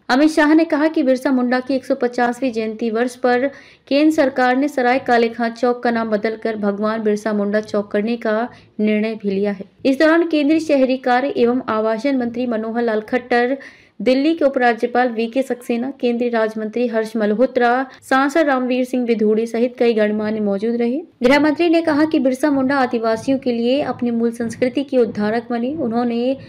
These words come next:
पच्चीस वर्ष की अल्पायु में देश के अनेक लोगों के लिए अपने कार्यों के माध्यम से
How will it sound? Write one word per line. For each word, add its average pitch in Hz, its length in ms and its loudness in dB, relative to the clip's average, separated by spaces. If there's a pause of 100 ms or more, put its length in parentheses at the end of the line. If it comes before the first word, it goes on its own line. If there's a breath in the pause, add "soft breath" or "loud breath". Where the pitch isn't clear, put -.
(360 loud breath)
पच्चीस 311 360 0
वर्ष 294 200 2
की 285 100 -2
अल्पायु 240 420 2
में 262 140 -2
देश 240 280 0
के 247 80 0
अनेक 226 240 -4
लोगों 220 280 0
के 240 120 0
लिए 240 140 0
अपने 240 240 -6
कार्यों 226 360 -2
के 247 140 -2
माध्यम 214 360 0
से 254 200 -2